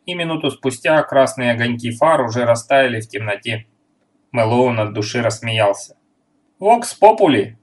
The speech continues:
Энид, вот вам отношение народа. Между прочим, и наше тоже. Но мы своей статьёй поневоле сделаем им рекламу.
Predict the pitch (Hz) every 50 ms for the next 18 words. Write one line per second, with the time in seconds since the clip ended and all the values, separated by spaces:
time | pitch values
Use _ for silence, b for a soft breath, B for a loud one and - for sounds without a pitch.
0 | _ - 113 110 110 107 104 101 107 - _ _ _ _ _ - 170 214 240 240
1 | 233 175 151 143 131 131 135 127 117 - - 147 131 120 110 101 104 107 117 120
2 | 117 107 101 98 110 - _ _ _ _ _ _ _ _ _ _ _ _ _ _
3 | _ _ _ _ _ _ _ _ _ - 143 135 135 147 143 139 147 151 151 147
4 | - 151 147 147 147 147 143 135 - 151 147 - - 269 135 113 113 113 - _
5 | _ _ _ _ _ _ _ _ _ _ _ _ _ - 160 170 175 160 160 180
6 | 170 151 - - - 139 135 135 143 135 131 - - 127 120 117 120 147 147 151
7 | 147 139 - 131 123 123 123 123 131 131 127 123 120 117 123 123 123 123 123 120
8 | 120 120 117 117 113 113 117 - - 147 165 - 202 - - -